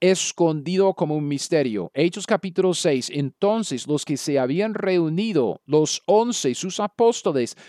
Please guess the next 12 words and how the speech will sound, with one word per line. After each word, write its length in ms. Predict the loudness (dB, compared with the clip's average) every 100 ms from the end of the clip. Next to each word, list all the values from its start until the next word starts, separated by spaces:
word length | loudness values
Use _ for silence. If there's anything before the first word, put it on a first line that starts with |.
| -6
le 140 | -2 0
preguntaron 600 | 2 0 -2 0 0 -2
diciendo, 600 | -4 -4 0 2 2 0
"Señor, 600 | 0 0 2 2 2 0
¿restaurarás 1000 | 0 0 0 4 4 4 2 2 2 0
el 140 | 0
reino 320 | 0 2 2
a 100 | 2
Israel 540 | 0 0 2 2 2 0
en 80 | -2
este 240 | -4 -6
tiempo?" 540 | -2 -2 0 -2 -4